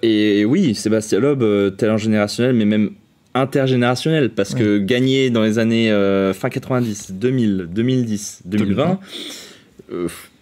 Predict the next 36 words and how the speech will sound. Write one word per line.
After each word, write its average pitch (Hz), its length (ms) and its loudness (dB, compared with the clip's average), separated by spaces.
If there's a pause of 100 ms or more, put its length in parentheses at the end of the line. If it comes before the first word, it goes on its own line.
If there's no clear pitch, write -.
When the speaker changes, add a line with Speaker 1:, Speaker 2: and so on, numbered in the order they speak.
(260)
Speaker 1:
je 95 60 -4
connais 87 260 -4
pas 156 140 0
beaucoup 131 240 -2
des 95 100 0
pilotes 90 300 -4
qui 98 120 -8
sont, 95 160 -4
Speaker 2:
Ouais, 90 80 2
Speaker 1:
euh, 90 260 0
Speaker 2:
ouais. - 100 -6
Speaker 1:
aussi 113 260 -4
compétitifs 120 500 -4
sur 107 200 0
une 107 140 2
aussi 117 240 -4
longue, 123 340 2
euh, 101 600 2
aussi 98 200 -6
longue 101 80 -4
durée. 90 220 -10 (160)
Speaker 2:
Et 127 60 0
ce 127 80 -6
que 123 100 0
j'apprécie, 131 480 -2
Dorian, 139 260 0
justement, 120 440 -2
c'est 117 160 -4
que, 98 260 -2
voilà, 104 260 -2
c'est 139 460 -2 (260)
un, 110 160 -2
un 113 80 -2
talent, 110 480 0
euh, 101 80 -2
gigantesque. 127 640 -2